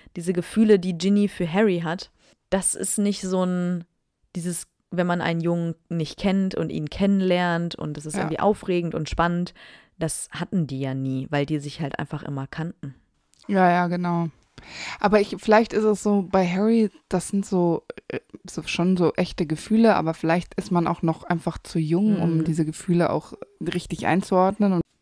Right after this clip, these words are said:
Speaker 2: daraus was Richtiges zu machen. Und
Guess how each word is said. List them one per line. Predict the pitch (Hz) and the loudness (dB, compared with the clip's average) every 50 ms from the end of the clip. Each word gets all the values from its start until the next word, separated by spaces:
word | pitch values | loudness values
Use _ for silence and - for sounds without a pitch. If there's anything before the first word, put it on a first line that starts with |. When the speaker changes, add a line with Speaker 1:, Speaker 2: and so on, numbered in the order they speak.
| _ - | _ 2
Speaker 2:
daraus | 185 175 156 165 170 - - | 4 8 10 8 8 8 4
was | 170 - - | 0 0 0
Richtiges | 185 175 - 202 170 170 - - | -2 -2 0 2 0 0 0 -2
zu | - 165 | -2 -2
machen. | 156 151 175 - 233 240 247 240 - - - - - - - - - - | 0 0 0 0 -2 -2 -2 -2 -6 -10 -18 -18 -18 -18 -20 -20 -14 -2
Und | - 190 196 196 190 - - - | 4 6 6 6 6 2 -2 -10